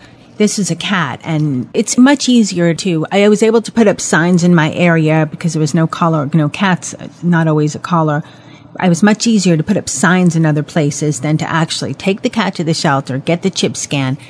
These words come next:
That I couldn't do for a few days. So having a caller and with this kind of information where people could just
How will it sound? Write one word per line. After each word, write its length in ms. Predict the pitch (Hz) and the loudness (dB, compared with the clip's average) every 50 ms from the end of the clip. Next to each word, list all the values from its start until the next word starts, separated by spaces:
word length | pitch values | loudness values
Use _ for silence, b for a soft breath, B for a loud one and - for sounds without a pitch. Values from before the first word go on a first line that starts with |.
| B B B B B | B B B B B
That 160 | 202 185 202 | -4 -2 0
I 60 | 214 | -2
couldn't 320 | 208 - 233 196 185 170 - | -2 -2 -2 0 0 0 2
do 140 | 233 262 247 | 2 0 2
for 140 | - 165 | 0 -2
a 60 | 131 131 | -4 -4
few 240 | - - 139 143 | -6 -4 -4 -2
days. 320 | 139 139 107 90 87 127 - | -2 -2 -2 -2 -4 -6 -4
So 340 | - - 175 156 156 156 156 B B B B B B B | 0 2 2 4 2 2 -2 B B B B B B B
having 300 | - 208 214 214 226 233 | -2 -2 0 0 0 -2
a 40 | 226 | -2
caller 480 | - - 233 208 196 196 190 175 175 | -2 -2 0 2 2 4 4 4 2
and 200 | 170 - - 160 | 2 2 0 0
with 100 | 160 160 | 0 2
this 160 | - 190 - | 2 0 0
kind 200 | - - 202 185 | 0 -2 0 0
of 80 | 170 160 | 2 0
information 520 | 165 160 - - 160 143 147 151 - 170 | 0 -2 0 -2 -2 -2 -2 -2 -2 -4
where 60 | 151 151 | -4 -2
people 220 | - 190 175 165 | -2 0 0 0
could 140 | - 170 143 | 0 0 -2
just 200 | 139 131 - | -2 -6 -8